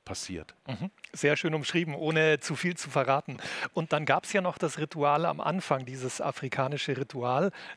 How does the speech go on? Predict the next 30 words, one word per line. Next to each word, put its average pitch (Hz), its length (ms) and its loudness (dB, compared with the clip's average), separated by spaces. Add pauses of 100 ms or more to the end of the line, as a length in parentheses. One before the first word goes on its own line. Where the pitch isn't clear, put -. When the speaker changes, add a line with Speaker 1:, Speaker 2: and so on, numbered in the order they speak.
(440)
Speaker 2:
Inwieweit 165 460 2
kommt 143 260 0
das 147 240 4
wieder 185 240 2
dann 151 160 2
zurück? 151 480 -2
Speaker 1:
Ich 143 120 -6
muss - 260 0 (240)
das - 300 -2
mal 139 100 0
kurz - 340 -2 (640)
richtigstellen. 104 580 -2
Das - 120 -6
aktuelle 151 420 2
Buch, 113 240 -2
das 123 240 -4
es 123 160 -6
schon 120 240 0
gibt, 180 280 0
ist - 200 -4
das 147 200 4
mit 156 200 -2
Speaker 2:
Ja. 143 120 4
Speaker 1:
diesem 139 160 -2
russischen 147 380 -2
Bezug 156 340 -4
und 127 140 -4
dieser 127 160 0
Vergangenheit. 117 760 2
Speaker 2:
Ja. 143 200 4